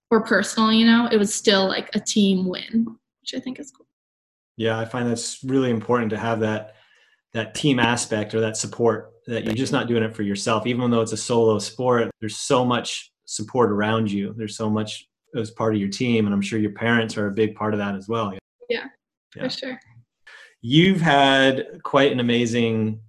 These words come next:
Speaker 2: and crazy year, I guess. You know, you, you qualified
Speaker 1: <laughs>
Speaker 2: for Olympics. Tell us about that, that, that feeling, more of the emotion and that feeling of what it was like to come to a point of being like,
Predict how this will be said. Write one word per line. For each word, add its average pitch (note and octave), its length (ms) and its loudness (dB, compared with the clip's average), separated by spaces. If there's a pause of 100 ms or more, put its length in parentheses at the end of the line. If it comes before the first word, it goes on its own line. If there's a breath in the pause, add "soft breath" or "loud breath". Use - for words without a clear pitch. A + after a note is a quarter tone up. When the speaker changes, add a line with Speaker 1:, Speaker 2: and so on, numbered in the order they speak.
(160)
Speaker 2:
and G#2+ 160 -2
crazy C#3+ 380 4
year, G#2 240 2
I G2 120 -2
guess. A2 540 -4
You A#2+ 120 -6
know, G#2+ 440 -2
you, A2 540 0 (100)
you G#2+ 460 -2 (300)
qualified A#2+ 580 2
Speaker 1:
<laughs> A#2+ 60 0
Speaker 2:
for A2 800 2
Olympics. A#2 720 -2 (200)
Tell A#2+ 200 0
us A#2+ 120 0
about A2+ 300 0
that, A2+ 380 -2
that, A#2 300 -4 (220)
that C3 240 -2
feeling, C#3 460 6
more B2 160 4
of B2+ 60 2
the B2 100 2
emotion A#2 480 2
and A2 80 2
that G#2 200 -2
feeling A#2 380 0
of G#2 80 0
what A#2 160 2
it A2+ 80 2
was A2 220 -2
like A2 380 0 (120)
to G#2+ 300 2
come A#2+ 280 -4
to A#2+ 120 -4
a - 20 -2
point A2 360 0
of G2 120 -4
being G#2 240 -2
like, G2+ 240 -4